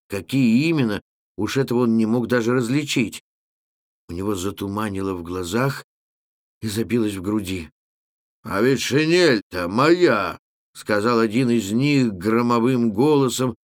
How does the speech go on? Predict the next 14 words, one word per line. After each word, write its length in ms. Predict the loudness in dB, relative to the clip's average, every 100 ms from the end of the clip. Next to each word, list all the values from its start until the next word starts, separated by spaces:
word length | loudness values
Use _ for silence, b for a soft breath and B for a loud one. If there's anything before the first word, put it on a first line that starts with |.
| _ _ -14
схвативший 880 | -10 -4 -4 -2 0 0 -2 -2
его 200 | 0 2
за 120 | 2 0
воротник. 640 | 0 -2 0 2 0 -2 _ _ _ _ _ _ _ _
Акакий 600 | -10 -8 -6 -6 -4 -6
Акакьевич 580 | -4 -6 -2 0 0 0
хотел 320 | -4 0 0
было 160 | 2 2
уже 220 | 2 2
закричать 580 | 0 0 -2 0 0 0
«Караул!», 640 | 0 4 6 6 6 2 -4 _ _ _ _
как 240 | -8 -4
другой 640 | -2 0 0 4 6 6 2
приставил 840 | -2 -2 -2 0 2 4 2